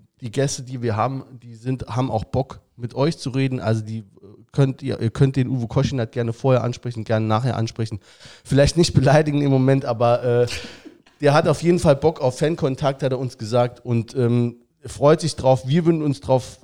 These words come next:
äh, drüber freuen, wenn, wenn viele kommen, ähm, wenn das einfach ein launiger Abend ist, ähm, wo man als Fanszene vielleicht auch nochmal zeigen kann, dass wir als Verein ein bisschen mehr sind als nur, ähm,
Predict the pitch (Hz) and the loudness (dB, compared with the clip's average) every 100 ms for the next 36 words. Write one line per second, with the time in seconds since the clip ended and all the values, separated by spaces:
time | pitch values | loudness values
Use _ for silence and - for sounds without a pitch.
0 | - 143 127 147 135 123 - 127 131 120 | -6 0 0 0 0 0 2 2 4 2
1 | 117 117 110 117 - 143 123 - 143 151 | -2 -2 -2 -4 -2 -2 -2 2 2 2
2 | 143 - _ _ _ - 117 117 117 113 | 0 -6 _ _ _ 0 4 4 0 -2
3 | 127 120 - 135 139 120 107 127 131 117 | -2 -2 -2 -2 0 0 2 2 2 2
4 | 85 110 123 - 123 - - 113 110 107 | 2 0 0 -4 -4 -4 -6 -2 0 0
5 | 101 - _ _ _ 120 139 139 139 135 | -2 -8 _ _ _ 2 4 4 2 2
6 | 120 - - 131 135 - 127 120 113 110 | -4 -2 0 2 0 -2 -2 -2 -2 -4
7 | 101 101 123 107 - 110 110 107 113 110 | -4 -6 -4 -4 -2 -2 -2 -2 -2 -2
8 | 104 - 107 110 - 107 - - - - | -4 -4 0 2 0 -4 -8 -12 -12 -10
9 | - 104 120 120 117 123 - 107 107 113 | -6 -2 -2 -2 -2 -2 0 0 2 2
10 | 117 107 107 104 - 110 110 110 110 101 | 0 -4 -6 -8 -2 0 0 -2 -4 -4
11 | 98 | -4